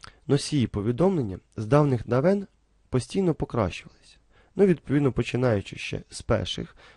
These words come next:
е, носіїв повідомлення, таких як наскельних малюнків п'ятнадцять тисяч років тому,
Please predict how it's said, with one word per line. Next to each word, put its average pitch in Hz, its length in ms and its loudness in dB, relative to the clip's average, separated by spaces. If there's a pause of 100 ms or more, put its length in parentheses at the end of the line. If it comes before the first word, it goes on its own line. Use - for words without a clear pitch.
(160)
е, 151 160 4
носіїв 151 420 0
повідомлення, 139 680 0 (300)
таких 120 280 -2
як 92 120 -4
наскельних 117 540 0
малюнків 120 680 -2
п'ятнадцять 127 460 -2
тисяч 117 340 -6
років 110 340 -8
тому, 110 300 -8